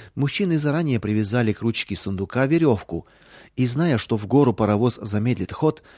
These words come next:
решили обогатиться чужим добром. На следующей станции отцепили еще часть вагонов, в том числе и наш. Эта станция называлась Аяш. Мы выгрузились в глубокий снег.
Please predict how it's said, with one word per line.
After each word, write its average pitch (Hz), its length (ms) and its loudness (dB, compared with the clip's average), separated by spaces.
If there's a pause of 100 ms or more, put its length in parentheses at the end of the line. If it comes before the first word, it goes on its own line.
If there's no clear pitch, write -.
(120)
решили 196 380 0
обогатиться 110 640 -2
чужим 104 360 -2
добром. 85 440 -4 (680)
На 131 80 -4
следующей 208 400 0
станции 175 560 -2
отцепили - 600 -2
еще 139 240 2
часть 113 340 -4
вагонов, 120 540 0 (100)
в - 60 -20
том 170 160 -2
числе 98 340 -2
и 131 160 -4
наш. 85 400 -8 (320)
Эта 85 240 -4
станция 143 580 0 (200)
называлась 101 680 0
Аяш. 98 500 -4 (540)
Мы 175 160 4
выгрузились 160 640 4
в 107 160 -10
глубокий 117 400 0
снег. - 480 -6